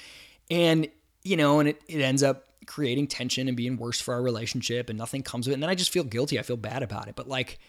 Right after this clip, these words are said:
man, it's really hard. It's really hard to combat, combat that. Like, "Well, kids ought to be doing this. When I was your age, I was doing, you know, mowing lawns and blah, blah, blah. Why aren't you doing?" And that's a huge challenge.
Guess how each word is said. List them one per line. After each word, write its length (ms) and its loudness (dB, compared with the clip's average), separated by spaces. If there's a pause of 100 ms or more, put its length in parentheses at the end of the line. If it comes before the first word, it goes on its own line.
(720)
man, 200 -4
it's 140 -2
really 160 4
hard. 380 -2
It's 160 -8
really 380 -2
hard 220 0
to 80 -4
combat, 480 -6
combat 580 -4
that. 240 -14 (500)
Like, 140 -14
"Well, 100 -4
kids 300 6
ought 180 4
to 60 2
be 100 0
doing 280 4
this. 260 -4
When 140 -6
I 140 -2
was 160 4
your 160 4
age, 280 4
I 140 4
was 160 -2
doing, 420 -2
you 80 -4
know, 160 -4
mowing 380 -2
lawns 400 2
and 80 2
blah, 120 2
blah, 80 0
blah. 20 0
Why 140 2
aren't 180 0
you 60 0
doing?" 280 4 (960)
And 420 2 (320)
that's 180 -4
a 40 -2
huge 320 0
challenge. 520 -8